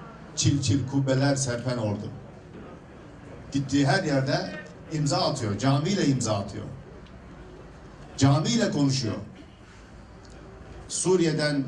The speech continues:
orada yaşanan kargaşa ve savaş nedeniyle kaçmak durumunda, hayatını kurtarmak zorunda olan insanların sığınağı olan Türkiye, bu insanlara biliyorsun sonuna kadar kucağını açtı.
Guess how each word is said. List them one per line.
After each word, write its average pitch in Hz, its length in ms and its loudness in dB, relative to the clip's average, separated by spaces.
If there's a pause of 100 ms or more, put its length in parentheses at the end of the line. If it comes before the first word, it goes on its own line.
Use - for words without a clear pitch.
(160)
orada 143 320 0
yaşanan 139 540 2
kargaşa 135 480 0
ve 135 100 2
savaş 139 400 -2
nedeniyle 131 440 0
kaçmak 151 460 -2
durumunda, 131 560 0 (420)
hayatını 143 500 0
kurtarmak 151 480 0 (260)
zorunda 135 420 2
olan 135 380 0
insanların 135 680 2 (540)
sığınağı 156 640 2
olan 135 280 2 (260)
Türkiye, 156 560 2 (840)
bu 160 100 8
insanlara 143 460 4
biliyorsun 139 380 4
sonuna 143 400 2
kadar 139 280 0 (180)
kucağını 131 380 2
açtı. - 300 -4